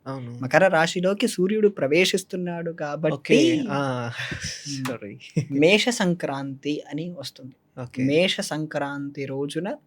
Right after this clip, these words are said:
Speaker 2: ఇది జరుగుతుందని ఒక నిర్ణయం.
Speaker 1: ఓకే. అదెప్పుడు సార్?
Speaker 2: మేష సంక్రాంతి రోజునే నేను ఇప్పుడు దాకా మీకు చెప్పినట్టు థాయిలాండ్ వారు,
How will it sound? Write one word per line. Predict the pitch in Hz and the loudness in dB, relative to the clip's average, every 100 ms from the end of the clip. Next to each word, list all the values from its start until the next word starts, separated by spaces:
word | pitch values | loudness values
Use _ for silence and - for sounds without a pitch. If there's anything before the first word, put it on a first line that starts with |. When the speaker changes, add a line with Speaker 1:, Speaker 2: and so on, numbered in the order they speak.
| 151 | -6
Speaker 2:
ఇది | 147 | -4
జరుగుతుందని | 147 135 139 135 135 143 | -2 -2 -4 -6 -8 -6
ఒక | 190 175 | -6 -6
నిర్ణయం. | 139 143 135 123 _ _ _ - | -6 -6 -8 -12 _ _ _ -16
Speaker 1:
ఓకే. | 123 _ - | -16 _ -18
అదెప్పుడు | - 131 151 156 151 | -8 -4 -4 -6 -14
సార్? | 160 185 - _ _ 147 | -14 -16 -18 _ _ 4
Speaker 2:
మేష | 160 175 | 4 4
సంక్రాంతి | 190 170 175 165 165 165 | 0 0 2 0 0 -2
రోజునే | 160 156 160 165 208 220 | 2 2 2 2 2 0
నేను | 180 160 | 0 0
ఇప్పుడు | 147 143 | 0 0
దాకా | 147 156 | 2 0
మీకు | 160 147 | -4 -4
చెప్పినట్టు | 143 139 160 170 | -8 -8 -6 -2
థాయిలాండ్ | 170 - 139 160 165 160 | -4 0 2 4 2 0
వారు, | 143 139 139 | -4 -4 -2